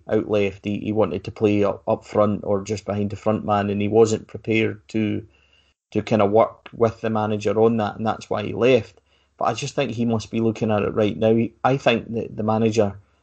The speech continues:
you know, our coaching staff, they could have improved him and really taken him on, and no disrespect to where he is now,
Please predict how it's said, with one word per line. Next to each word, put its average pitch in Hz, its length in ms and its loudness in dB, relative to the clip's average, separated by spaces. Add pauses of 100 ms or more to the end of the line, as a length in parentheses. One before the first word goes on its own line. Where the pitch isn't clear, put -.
(160)
you 104 80 -6
know, 101 140 4
our 110 160 4
coaching 110 380 -2
staff, 101 300 -4
they 117 120 0
could 131 160 -4
have 113 120 2
improved 107 440 0
him 104 180 -2
and 104 140 -4
really 113 240 4
taken 113 360 0
him 104 120 0
on, 107 260 4
and 104 140 0
no 139 120 4
disrespect 110 680 -2
to - 60 -8
where 107 100 0
he 107 100 0
is 101 180 -2
now, 110 320 4